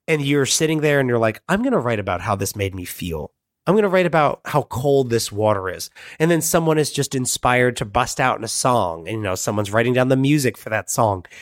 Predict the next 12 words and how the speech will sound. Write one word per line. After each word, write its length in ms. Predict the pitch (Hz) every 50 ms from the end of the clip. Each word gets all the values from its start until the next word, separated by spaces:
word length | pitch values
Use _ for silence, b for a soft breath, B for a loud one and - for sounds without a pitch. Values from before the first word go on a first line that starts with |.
| B B B
And 120 | - 160
it's 140 | 175 165 170
just 160 | - 170 160
this 180 | - 160 143 -
really 280 | 123 139 151 151 147 131
cool 240 | - - 170 165
experience 640 | 151 131 - - - 151 160 165 160 147 127 110 -
where 120 | - 117 113
you 220 | 110 101 117 135
have 240 | 127 143 147 131 110 101 98 101
your 240 | 135 160 175 180 185
experience 720 | 185 185 - - 165 151 156 165 165 175 180 180 - -